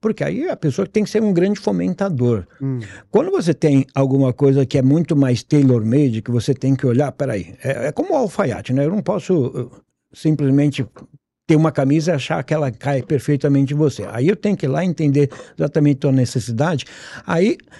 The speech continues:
Speaker 1: a, a gangorra, assim, do comercial diminui, a, é, entrando a importância da pessoa técnica. Essa é uma discussão que a gente tem, assim, acho que eterna, é, não existe certo e errado, existe, é, pontos de vista, alguns produtos é mais,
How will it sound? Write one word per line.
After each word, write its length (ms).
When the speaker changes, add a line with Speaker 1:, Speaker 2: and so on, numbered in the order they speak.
Speaker 1:
a, 100
a 100
gangorra, 600
assim, 200
do 180
comercial 600
diminui, 640
a, 80
é, 360
entrando 460
a 40
importância 560
da 120
pessoa 340
técnica. 680
Essa 180
é 20
uma 120
discussão 440
que 60
a 40
gente 180
tem, 220
assim, 600
acho 220
que 100
eterna, 800
é, 240
não 120
existe 300
certo 320
e 40
errado, 360
existe, 540
é, 120
pontos 380
de 100
vista, 520
alguns 360
produtos 400
é 60
mais, 420